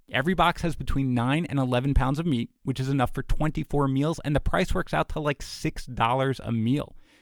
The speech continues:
Everything in it is packed and fresh, delicious, and with no antibiotics and added hormones. They have boxes you can select from, or like my wife and I do, you can customize them to get more of what your picky kids are gonna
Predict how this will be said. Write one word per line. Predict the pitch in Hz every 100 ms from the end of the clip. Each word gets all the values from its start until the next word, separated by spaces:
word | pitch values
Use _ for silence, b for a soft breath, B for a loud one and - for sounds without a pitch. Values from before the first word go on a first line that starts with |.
| b
Everything | - 160 202 202
in | 190
it | -
is | 147
packed | - - 147 165 -
and | 127 120
fresh, | - 139 135 139 B B -
delicious, | 120 135 135 147 - 107 -
and | 123
with | 110
no | 131 139 160 143
antibiotics | 139 135 123 113 113 113 -
and | 120
added | 104 107 101
hormones. | 123 - - - - b b b
They | 123
have | 127
boxes | 139 151 - 165
you | 143
can | 135
select | 123 135 147
from, | 156 151
or | 139 139
like | 120 113
my | 113 107
wife | 127 208
and | 185
I | 143
do, | 131 139
you | 131
can | - 131
customize | - - 190 - 127 117 104
them | 101 98 110 b b
to | -
get | 127 -
more | 123 135 143
of | 127
what | 123 -
your | 127
picky | - - 120
kids | - 104 - -
are |
gonna | 110 98